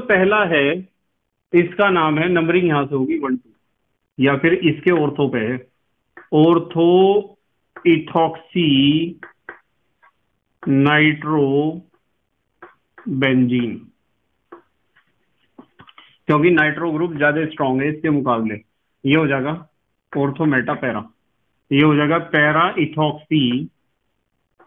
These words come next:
nitrobenzenes, para ethoxy nitrobenzenes। अच्छा एक बात बताऊंगा आपको, आप ortho की जगह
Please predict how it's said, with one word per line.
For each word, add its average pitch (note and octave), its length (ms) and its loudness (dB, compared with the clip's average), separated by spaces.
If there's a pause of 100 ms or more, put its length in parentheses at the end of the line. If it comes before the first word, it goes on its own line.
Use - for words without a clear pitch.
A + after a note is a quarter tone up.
(2500)
nitrobenzenes, C#3 3500 -2 (580)
para E3 340 0
ethoxy D#3 560 -2
nitrobenzenes। B2+ 880 -2 (600)
अच्छा F#3 280 0
एक A3 140 0
बात F#3+ 200 4
बताऊंगा D#3+ 360 0
आपको, E3 280 -2 (680)
आप G3 400 2
ortho F3+ 360 2
की F#3+ 80 0
जगह F#3 240 2